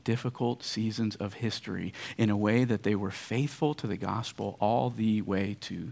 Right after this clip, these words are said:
the end, right? As I've been doing that for the last few years, I've gotta, I've gotta tell you, like, I'm just personally,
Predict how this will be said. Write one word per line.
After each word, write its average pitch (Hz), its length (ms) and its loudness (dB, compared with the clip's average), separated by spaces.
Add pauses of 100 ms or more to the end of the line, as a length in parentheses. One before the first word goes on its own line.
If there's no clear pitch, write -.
(140)
the - 180 -8 (140)
end, - 520 -16 (1080)
right? - 360 -6 (3250)
As 135 160 8
I've 151 160 12
been 135 140 10
doing 131 260 10
that 120 180 10
for 113 100 2
the 107 80 6
last 107 280 8
few 117 140 2
years, 110 160 4
I've 107 100 2
gotta, 107 300 8
I've 107 100 6
gotta 107 140 8
tell 117 200 2
you, 110 120 8
like, 101 220 6
I'm 117 260 10
just - 420 -4
personally, 104 560 2